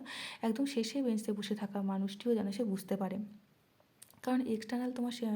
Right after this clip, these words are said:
তুমি থাকবে প্রথমের দিকে, এক্সটার্নাল তোমার পিছনের দিকে বসে থাকবে, তো তিনি যেন স্পষ্টভাবে বিষয়টি দেখতে পারে, বুঝতে পারে, সেটা কিন্তু তিনি লক্ষ্য রাখবেন।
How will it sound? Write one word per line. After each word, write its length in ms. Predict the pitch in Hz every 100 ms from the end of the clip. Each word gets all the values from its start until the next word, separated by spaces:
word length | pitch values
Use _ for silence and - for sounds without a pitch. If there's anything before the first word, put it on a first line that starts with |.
| 202
তুমি 180 | 220 247
থাকবে 280 | 254 233 233
প্রথমের 360 | 233 240 262 247
দিকে, 180 | 226 -
এক্সটার্নাল 360 | 214 - 240 240
তোমার 220 | 240 233 - - - -
পিছনের 340 | 233 269 269
দিকে 200 | 240 240
বসে 220 | 220 226
থাকবে, 280 | 233 214 226 - -
তো 80 | -
তিনি 200 | 240 226
যেন 160 | 269 285
স্পষ্টভাবে 680 | - 220 214 214 240 247 247
বিষয়টি 280 | 214 214 220
দেখতে 300 | 208 214 208
পারে, 220 | 208 208
বুঝতে 340 | 196 196 -
পারে, 260 | 202 196 - - - -
সেটা 200 | 240 240
কিন্তু 220 | 240 220
তিনি 180 | 240 285
লক্ষ্য 340 | 220 208 -
রাখবেন। 300 | 208 196 196